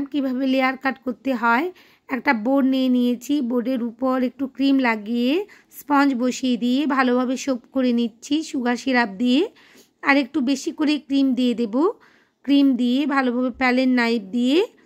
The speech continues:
চারিদিকে ছড়িয়ে দেব। এক্ষেত্রে আমি বড় প্যালেট নাইফটা ব্যবহার করেছি,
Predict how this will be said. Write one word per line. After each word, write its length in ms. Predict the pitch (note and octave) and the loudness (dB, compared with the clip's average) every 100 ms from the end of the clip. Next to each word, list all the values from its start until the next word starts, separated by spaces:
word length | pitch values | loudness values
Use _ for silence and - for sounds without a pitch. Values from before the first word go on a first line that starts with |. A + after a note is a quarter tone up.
| _ _ _ - | _ _ _ -2
চারিদিকে 500 | C4 B3 A#3+ B3+ C#4 | 0 2 -2 -4 -6
ছড়িয়ে 360 | - C4+ B3+ B3 | -2 0 0 0
দেব। 180 | A#3+ A3 E4+ - C4+ | 0 0 -2 0 -2
এক্ষেত্রে 340 | C#4+ - C#4 | -4 -4 0
আমি 160 | C4 C4+ | 2 2
বড় 240 | A3 B3+ C4 | 2 0 0
প্যালেট 320 | C4+ B3 B3 | 0 0 2
নাইফটা 320 | B3 B3 C4 A#3 | 2 0 -2 -4
ব্যবহার 280 | A#3 A#3 B3+ | -2 -2 -6
করেছি, 480 | - A#3+ A#3+ - | -4 -2 -2 -2